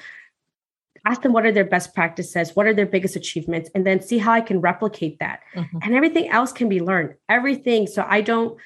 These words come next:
Speaker 1: that's why people tell me, "Oh, well, it's gonna take me years to pay my dues." Why? Because we're told it's supposed to take you years? Or why not learn from those people that are ahead of us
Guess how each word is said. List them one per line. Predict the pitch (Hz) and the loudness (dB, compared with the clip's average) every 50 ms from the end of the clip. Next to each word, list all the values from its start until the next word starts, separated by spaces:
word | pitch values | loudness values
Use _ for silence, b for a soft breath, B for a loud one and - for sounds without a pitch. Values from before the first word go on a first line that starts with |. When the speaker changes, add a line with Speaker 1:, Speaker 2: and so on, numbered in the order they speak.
| B B B B B B _ _ _ _ _ - | B B B B B B _ _ _ _ _ 0
Speaker 1:
that's | - 226 233 269 | 0 2 4 4
why | 247 226 | 2 2
people | 202 226 220 214 | 2 0 -2 -2
tell | 214 214 202 | -2 0 0
me, | 202 208 208 | 0 0 2
"Oh, | - 269 277 269 | 2 2 2 2
well, | 220 208 208 202 202 196 196 - - - - | 2 2 2 4 4 4 2 0 -2 -8 -6
it's | - 240 - | -6 -4 -2
gonna | - 262 262 254 | 0 0 0 0
take | - 247 240 240 233 | 0 -2 -2 0 0
me | 233 226 | 0 2
years | 214 214 214 214 | 2 2 2 0
to | 214 | -4
pay | - - 202 202 202 | -6 -4 -2 0 0
my | 196 185 180 | 0 0 0
dues." | 180 175 196 202 202 190 170 170 - _ | -2 -2 -2 -2 0 -2 -4 -4 -8 _
Why? | - 180 190 196 202 190 185 170 170 170 165 _ - 165 165 156 151 - _ _ _ _ _ _ | -6 -2 0 0 0 0 -4 -6 -8 -10 -14 _ -14 -14 -14 -14 -14 -20 _ _ _ _ _ _
Because | - 208 196 214 202 175 | -4 -2 0 0 0 2
we're | 180 190 | 2 0
told | 180 185 - 175 170 175 196 220 | 0 0 -2 0 2 2 4 2
it's | 240 226 - | 0 -2 -6
supposed | - - 254 247 240 | -6 -2 -2 -2 -2
to | - | -2
take | - 254 247 247 | -2 -2 -2 0
you | 247 240 | 0 -2
years? | 240 254 254 254 262 254 247 - - B B B B B B B B _ - | 0 2 2 2 2 0 -2 -8 -16 B B B B B B B B _ -2
Or | 196 196 196 202 202 190 | 0 2 2 4 2 0
why | 175 180 190 202 220 | 0 0 2 2 2
not | 226 233 226 220 226 196 185 | 2 2 2 2 0 0 0
learn | 185 196 202 202 196 196 | 2 2 4 2 2 0
from | - 190 185 180 | 0 -2 0 0
those | 185 180 175 - | 0 -2 -4 -6
people | - - 294 330 339 - 214 190 185 | -6 -2 0 0 0 0 -2 -2 -2
that | 180 190 175 | -2 0 0
are | 175 175 | 2 2
ahead | 175 175 156 156 196 226 269 277 | 2 0 0 0 2 2 2 2
of | 277 226 180 | 0 -2 -2
us | 175 160 170 160 - - | -4 -6 -6 -8 -10 -10